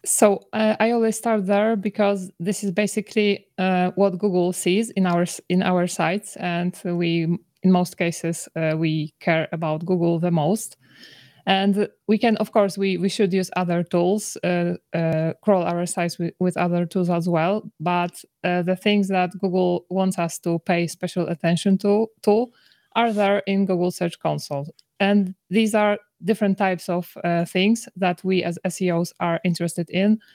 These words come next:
like, uh, the information about the keywords for which our site is, is shown, the real data about the organic traffic of our site that, that's coming to our site, all the indexability issues, what's indexed, what's not indexed. We can also say if there are,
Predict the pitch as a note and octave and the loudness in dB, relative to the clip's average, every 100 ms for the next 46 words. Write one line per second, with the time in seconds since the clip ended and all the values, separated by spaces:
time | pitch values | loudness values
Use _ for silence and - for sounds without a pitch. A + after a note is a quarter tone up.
0 | _ _ _ G3+ F#3 F#3+ - F3+ F3+ F3+ | _ _ _ 2 2 -2 -4 0 0 0
1 | F#3+ F#3+ G3+ F#3+ F3+ F#3 F#3 F3 F3 E3 | 0 2 2 2 2 0 0 0 0 0
2 | E3+ E3+ E3+ - G#3 G3+ G3+ - - G3 | 0 0 -2 0 2 2 0 -4 -4 -2
3 | F#3+ - F#3+ F#3+ - F#3+ F#3 F#3 F#3+ F#3 | -2 0 -2 -2 -2 -2 -2 -2 -2 -4
4 | - - G3 - F#3+ F#3 F#3+ F#3 F#3+ G3 | -6 -4 -2 0 0 2 0 -2 0 2
5 | G3 G3 F#3 F#3+ F#3+ F#3 F3+ - E3+ E3+ | 2 2 0 -2 -2 -2 -2 -2 -4 -2
6 | E3+ E3+ - E3+ F3 E3+ F#3 F3+ F3 F3 | -2 -4 -8 -4 -2 0 0 0 0 0
7 | F3 - F3+ F3+ F#3+ F#3+ F#3 F#3 F#3 F3 | -4 -2 -2 0 -4 -2 0 2 0 0
8 | F3+ F3 - - F#3 F#3 - F#3 - - | -2 -2 -6 -4 -2 -2 0 0 0 -4
9 | F#3+ F3+ F3+ F#3+ F3+ F3+ - F3+ E3+ - | 0 0 0 0 0 0 0 0 -2 -4
10 | _ - _ _ _ - G3+ F#3+ G3 - | _ -20 _ _ _ 2 2 4 0 2
11 | G3 G3 F#3 - F3 F#3 G#3+ G#3 G#3 G3+ | 2 4 2 -2 0 2 2 0 0 0
12 | G3+ - G3+ G3+ - _ - F3+ - G3 | 0 2 2 2 -2 _ -4 -4 0 2
13 | G3 G3 G3 - F3 F3+ G3 F#3+ - F#3+ | 4 2 -2 -4 -4 -2 -4 -4 0 0
14 | F#3 F#3 F3+ - F3 - E3 E3+ E3+ - | 2 0 -2 -2 -2 0 0 0 0 0
15 | D#3 D#3+ D#3+ - E3 - E3+ E3+ D#3+ D#3 | 0 0 -4 -2 -2 -4 -2 0 0 0
16 | D#3 | -4